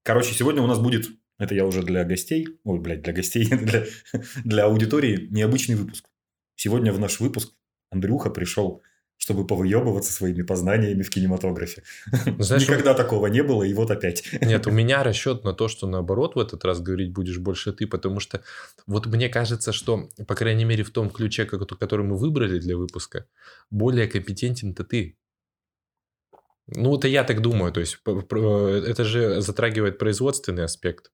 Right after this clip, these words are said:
Speaker 2: во многом.
Speaker 1: Ну, не только и не столько. А, хо-, а, ну, хотя, блядь,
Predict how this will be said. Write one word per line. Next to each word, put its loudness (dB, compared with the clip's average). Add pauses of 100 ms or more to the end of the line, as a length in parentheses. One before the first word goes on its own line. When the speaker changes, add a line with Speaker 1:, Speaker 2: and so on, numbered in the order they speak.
Speaker 2:
во -2
многом. -4 (380)
Speaker 1:
Ну, 2
не 0
только 0
и 2
не 0
столько. -4 (240)
А, -4
хо-, -4
а, 2
ну, 4
хотя, 2
блядь, 0